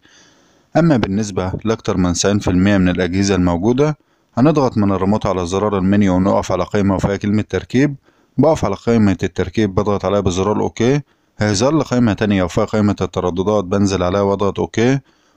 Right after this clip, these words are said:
وبالنسبة للقوائم الإنجليش هضغط من الريموت على زرار المنيو وأقف على كلمة انسليشن واضغط أوكي،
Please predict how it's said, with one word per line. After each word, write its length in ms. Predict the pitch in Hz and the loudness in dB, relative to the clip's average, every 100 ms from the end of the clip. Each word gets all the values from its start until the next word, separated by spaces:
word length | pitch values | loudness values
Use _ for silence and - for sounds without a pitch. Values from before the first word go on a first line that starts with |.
| _ | _
وبالنسبة 580 | 104 98 117 156 135 101 | -4 0 0 0 -2 -2
للقوائم 580 | 95 95 90 - 101 110 | 0 -2 -2 -2 0 0
الإنجليش 580 | 92 107 98 90 85 - | 0 2 2 0 -2 -2
هضغط 280 | 104 98 95 | -2 0 0
من 160 | 92 | 0
الريموت 380 | 92 90 101 104 | 0 0 0 0
على 180 | 92 90 | -2 -2
زرار 300 | 95 104 98 | -2 0 0
المنيو 380 | 92 107 101 98 | 2 2 2 2
وأقف 240 | 104 - | 0 -2
على 160 | 90 87 | -4 -4
كلمة 260 | 101 101 98 | -2 -2 -2
انسليشن 540 | 92 - 98 101 92 | -4 -2 -2 0 0
واضغط 360 | 98 104 98 90 | 0 0 -2 -4
أوكي، 400 | 85 110 127 | -4 0 0